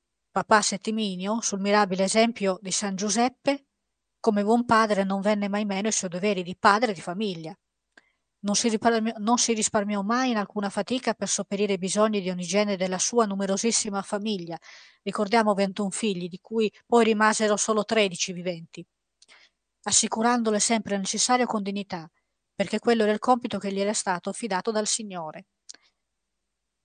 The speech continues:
Per questo, essendo professore di cultura militare al liceo classico, faceva ore di straordinario a scuola e al pomeriggio dava lezioni private di latino.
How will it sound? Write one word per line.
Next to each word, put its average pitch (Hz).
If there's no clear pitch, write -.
Per 196
questo, 214
essendo 208
professore 208
di 190
cultura 202
militare 196
al 185
liceo 208
classico, 190
faceva 226
ore 240
di 220
straordinario 220
a 208
scuola 262
e 247
al 220
pomeriggio 220
dava 202
lezioni 208
private 226
di 208
latino. 170